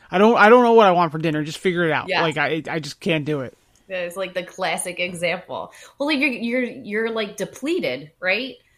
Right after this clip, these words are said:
Speaker 2: I, I
Speaker 1: Mm-hmm.
Speaker 2: mean, I can say, like, as a therapist, seeing clients on the hour or close to on the hour all evening, like, coming home, I'm like, "I can't problem solve anymore. So, like, somebody just make a decision.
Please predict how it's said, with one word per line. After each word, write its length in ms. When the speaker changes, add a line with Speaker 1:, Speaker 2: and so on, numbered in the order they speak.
Speaker 2:
I, 100
I 40
Speaker 1:
Mm-hmm. 180
Speaker 2:
mean, 100
I 100
can 160
say, 140
like, 180
as 160
a 60
therapist, 720
seeing 480
clients 680
on 240
the 160
hour 480
or 420
close 320
to 100
on 240
the 140
hour 500
all 260
evening, 420
like, 220
coming 320
home, 540
I'm 140
like, 380
"I 140
can't 340
problem 420
solve 320
anymore. 680
So, 720
like, 400
somebody 480
just 180
make 220
a 40
decision. 640